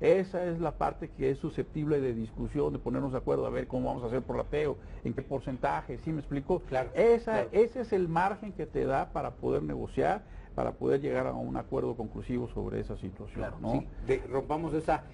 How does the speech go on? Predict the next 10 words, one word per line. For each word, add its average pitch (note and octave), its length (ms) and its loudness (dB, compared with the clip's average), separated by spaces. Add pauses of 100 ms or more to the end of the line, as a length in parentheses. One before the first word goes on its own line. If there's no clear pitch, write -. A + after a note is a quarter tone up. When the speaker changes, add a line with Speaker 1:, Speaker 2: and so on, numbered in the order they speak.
(120)
Speaker 2:
idea C#3+ 460 2
que, C3+ 300 -4 (120)
que, B2 360 2 (320)
pues, B2 140 -2
también, C#3+ 440 0
eh, C3+ 160 0
permea C3+ 560 0
de C#3+ 80 -2
manera C#3 320 -2
equivocada C3+ 560 -2